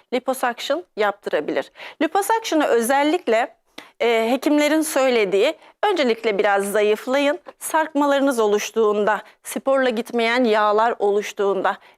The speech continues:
birikmiş bölgelerinizi artık liposuction yaptırabilirsiniz. Liposuction nasıl mı yapılıyor? Ben ekleyeyim. Aslında artık lazerle yapılan liposuction'lar da var.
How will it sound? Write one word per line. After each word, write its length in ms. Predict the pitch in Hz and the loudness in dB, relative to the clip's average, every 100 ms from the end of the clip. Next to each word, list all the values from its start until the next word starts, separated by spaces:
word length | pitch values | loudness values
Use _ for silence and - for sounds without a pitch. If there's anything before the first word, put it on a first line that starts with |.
| - | -4
birikmiş 500 | 330 277 - 202 - | 0 0 -2 -8 -2
bölgelerinizi 680 | 247 220 196 185 180 196 214 | 0 0 0 0 0 0 0
artık 320 | 220 - 233 | 0 -4 -4
liposuction 640 | 233 214 202 165 - 285 | -2 -2 -2 -4 -2 0
yaptırabilirsiniz. 1000 | 240 202 - 208 202 190 - - - - - - - | 0 0 -2 -2 0 0 -2 -6 -14 -16 -18 -6 -4
Liposuction 640 | 381 359 349 311 - 285 | -2 0 0 -2 0 2
nasıl 260 | 294 269 254 | 2 0 0
mı 100 | 226 | 2
yapılıyor? 580 | 202 - 202 220 240 226 | 0 -2 0 0 0 0
Ben 120 | 226 | -2
ekleyeyim. 560 | - 202 - 202 233 - - - | -2 -2 -2 0 0 -4 -8 -4
Aslında 380 | 294 254 240 | -2 0 0
artık 380 | 226 240 240 - - - _ | 0 -2 -6 -10 -14 -20 _
lazerle 440 | 233 240 226 220 220 | 0 0 2 2 0
yapılan 380 | 220 233 226 226 | 0 0 0 0
liposuction'lar 840 | 226 202 214 208 - 214 214 190 | -2 -2 -4 -4 -4 0 0 0
da 100 | 180 | 0
var. 200 | 151 233 | 2 0